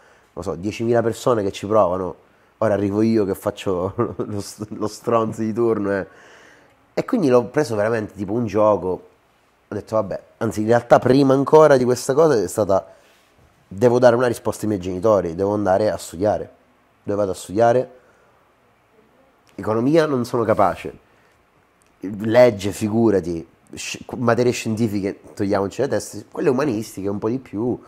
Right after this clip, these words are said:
eh, la letteratura mi piace. Ho detto, "Vabbè, ok." Il dams, il dams di Bologna.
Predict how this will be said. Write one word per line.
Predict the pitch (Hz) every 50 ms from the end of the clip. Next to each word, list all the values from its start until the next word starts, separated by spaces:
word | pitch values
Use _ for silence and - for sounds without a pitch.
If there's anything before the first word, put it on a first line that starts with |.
| - - - - - - _ _
eh, | - 87 92 95 95
la | 92 98
letteratura | 98 98 - - 98 95 92 95 117 120 107 95
mi | 90 90
piace. | 78 92 98 101 110 107 104 98 - - 90 87 85 85 85 85 85 85 85 85 85 _ _ _ _ _ _ _ _ _
Ho | 123 127
detto, | 117 - - -
"Vabbè, | 67 - - - - - - - -
ok." | - - 95 85 - - _ _ _ _ _ _ _ _ _ _ _ _ _ _ _
Il | - 131 135
dams, | 117 98 82 85 92 92 - - - 113 - _ _ _ _
il | - 127
dams | 113 113 107 104 104 - 110
di | 104 101
Bologna. | 95 90 95 90 85 87 87 90 92 95